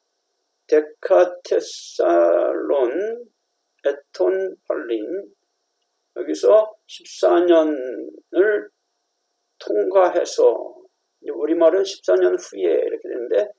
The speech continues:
십사 년을 통과했다는 거예요. 이게 더 어떻게 보면 더 의미가 더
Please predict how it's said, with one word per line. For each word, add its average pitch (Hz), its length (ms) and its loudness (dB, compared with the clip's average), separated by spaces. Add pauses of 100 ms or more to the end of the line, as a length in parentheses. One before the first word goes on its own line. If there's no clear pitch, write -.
(220)
십사 - 340 -2
년을 180 300 0
통과했다는 - 800 -4
거예요. - 140 -14 (1200)
이게 175 120 -4
더 170 140 6
어떻게 185 260 4
보면 180 420 2 (380)
더 175 260 4
의미가 170 360 4
더 185 320 2